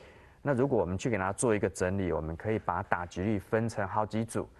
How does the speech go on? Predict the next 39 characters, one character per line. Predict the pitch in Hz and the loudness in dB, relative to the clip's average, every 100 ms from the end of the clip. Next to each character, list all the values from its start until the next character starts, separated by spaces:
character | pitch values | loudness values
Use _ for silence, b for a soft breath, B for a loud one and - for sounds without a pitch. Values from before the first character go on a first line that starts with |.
| B B - | B B -6
例 | 123 117 | 0 2
如 | 92 92 | 0 -2
是 | 117 | -4
从 | - 101 107 104 | -4 -2 0 0
零 | 90 87 | 0 -2
一 | 107 | -4
直 | 92 | -4
到 | 90 107 95 | -2 0 0
怎 | - | -2
样， | 92 90 92 | -4 -2 -2
零 | 101 | 0
点 | 120 87 | 0 0
零 | 87 87 | -2 -4
七 | - - 120 120 - - - | -8 -6 -6 -6 -16 -12 -10
一 | |
组， | 110 87 - B B B | -8 -8 -10 B B B
然 | 98 | -4
后 | 107 | -4
从 | 107 95 | -2 -2
零 | 98 113 | 0 0
点 | 90 | 0
零 | 85 92 | -2 -4
七 | - 104 | -4 -2
到 | 110 92 | 0 0
零 | 87 98 | -2 -2
点 | 101 76 | -2 -2
一 | 92 98 | -4 -4
四， | - 113 - | -4 -6 -4
以 | 107 | -6
此 | - 82 | -4 0
类 | 98 | 0
推， | 90 98 | 0 -2
一 | 87 | -4
直 | 95 | -4
到 | 80 92 | -4 -4
打 | - 85 | -4 -6
击 | - 85 | -6 -4
率 | 98 87 | -2 -4
从 | 90 | -6